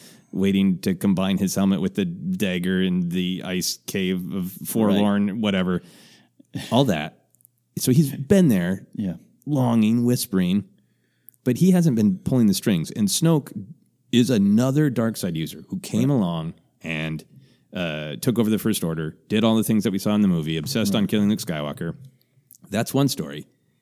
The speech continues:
Speaker 1: It's another story if it's the kinda almost Scooby-Doo reveal. "Ha ha, I've been
Speaker 2: Yeah.
Speaker 1: behind it all.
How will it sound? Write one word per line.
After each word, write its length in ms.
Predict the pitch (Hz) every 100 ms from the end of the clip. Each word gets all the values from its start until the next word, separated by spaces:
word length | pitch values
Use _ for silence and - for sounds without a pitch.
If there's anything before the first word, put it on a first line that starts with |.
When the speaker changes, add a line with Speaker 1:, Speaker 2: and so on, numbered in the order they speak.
| _ -
Speaker 1:
It's 180 | 139
another 260 | 131 135 143
story 340 | - 92 87
if 120 | 82 90
it's 180 | 80
the 380 | - 85 78 78 _ _
kinda 360 | - 104 87 78
almost 600 | 107 113 98 85 - - -
Scooby-Doo 400 | 117 107 95 98
reveal. 360 | 90 110 90
"Ha 160 | - 82
ha, 340 | 107 120 90 80
I've 260 | 85 85
been 220 | 85 87 -
Speaker 2:
Yeah. 60 | - - _ _ _ -
Speaker 1:
behind 420 | 101 95 95 87
it 160 | 85 - _ -
all. 580 | 113 95 80 80 -